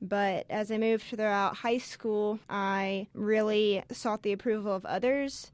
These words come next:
and I switched friend groups a lot, so it was always about pleasing everyone in each friend group.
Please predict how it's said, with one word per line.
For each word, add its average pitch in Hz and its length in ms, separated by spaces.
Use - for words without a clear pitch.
and 214 320
I 190 500
switched - 420
friend 202 260
groups 214 260
a 233 40
lot, 220 340
so 208 200
it 190 40
was 196 180
always 202 300
about 190 260
pleasing 214 460
everyone 196 760
in 175 520
each - 260
friend 185 280
group. 127 240